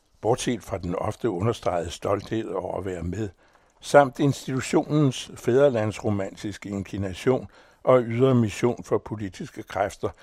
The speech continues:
der svælger i tilbageskuende nationale tilkendegivelser? Det er et spørgsmål, der i D R's efterhånden særprægede stilart forventeligt bliver besvaret i til lejligheden fremhævet lytterseertal,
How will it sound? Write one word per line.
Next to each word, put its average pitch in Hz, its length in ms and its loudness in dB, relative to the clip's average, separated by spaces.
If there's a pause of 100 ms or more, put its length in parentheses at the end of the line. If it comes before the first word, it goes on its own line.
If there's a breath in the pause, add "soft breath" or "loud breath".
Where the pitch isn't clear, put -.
(300 soft breath)
der 120 100 4
svælger 113 640 -2
i 101 120 -8
tilbageskuende 98 960 -8
nationale 95 640 -8
tilkendegivelser? 90 920 -12 (1200 soft breath)
Det 175 220 4
er 160 40 6
et 143 120 2
spørgsmål, 131 640 2
der 131 80 0
i 107 300 -4
D - 20 2
R's 123 480 -2
efterhånden 123 500 -2
særprægede 127 680 0
stilart 120 640 -4 (240 soft breath)
forventeligt 131 680 2
bliver 107 160 -6
besvaret 127 680 2
i 98 240 -10 (100)
til 104 160 -6
lejligheden 107 480 -2
fremhævet 104 640 -2
lytterseertal, 110 800 -2